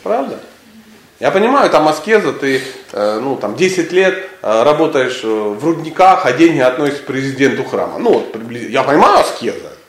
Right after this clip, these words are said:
Да, ты говоришь: «Зачем отношу? Непонятно», там, и тому по-, ну, никто же этого ничего не делает. Что, что, что ты еще? «Я завязал с незаконным сексом». Ну, нормально.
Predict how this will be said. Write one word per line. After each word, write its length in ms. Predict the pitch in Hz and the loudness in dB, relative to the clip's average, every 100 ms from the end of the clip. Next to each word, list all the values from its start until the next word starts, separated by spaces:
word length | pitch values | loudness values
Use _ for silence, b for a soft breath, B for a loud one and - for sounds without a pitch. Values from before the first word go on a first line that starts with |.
| _ | _
Да, 140 | 135 | -4
ты 120 | 151 131 | -2 -2
говоришь: 200 | - B B 123 | -4 B B 2
«Зачем 500 | 185 180 202 190 185 | 2 6 6 6 6
отношу? 500 | - 170 165 165 147 | 4 2 0 0 2
Непонятно», 880 | 151 160 190 175 175 180 175 156 143 | 2 4 4 4 4 4 2 -2 -6
там, 200 | 135 135 | -6 -6
и 40 | |
тому 200 | 143 156 | -6 -6
по-, 220 | - 135 B B B | -4 -6 B B B
ну, 160 | 370 370 | 4 6
никто 200 | 381 311 | 4 0
же 100 | - | -2
этого 160 | 277 | -2
ничего 260 | 247 233 226 | -2 -4 -4
не 60 | 214 | -4
делает. 320 | 233 - - - - _ _ _ _ b b b b b b _ _ _ _ _ _ _ _ | -4 -4 -8 -14 -20 _ _ _ _ b b b b b b _ _ _ _ _ _ _ _
Что, 240 | - 190 143 | 0 2 4
что, 200 | - 208 | 4 2
что 180 | - 220 | 2 -2
ты 120 | 208 | -2
еще? 300 | 147 - 104 - - _ _ _ _ _ _ - | -6 -8 -10 -12 -20 _ _ _ _ _ _ 2
«Я 180 | 175 196 | 4 6
завязал 720 | 180 160 147 165 165 165 - - | 4 2 4 4 4 0 -8 -20
с 140 | - 139 | -10 -4
незаконным 640 | 139 147 147 143 131 113 | 0 0 2 0 0 -4
сексом». 420 | - 90 - 90 87 _ _ _ | -4 -6 -8 -16 -20 _ _ _
Ну, 260 | - 117 120 | -12 -8 -6
нормально. 680 | 110 107 117 143 175 170 | -6 -4 -2 0 0 -4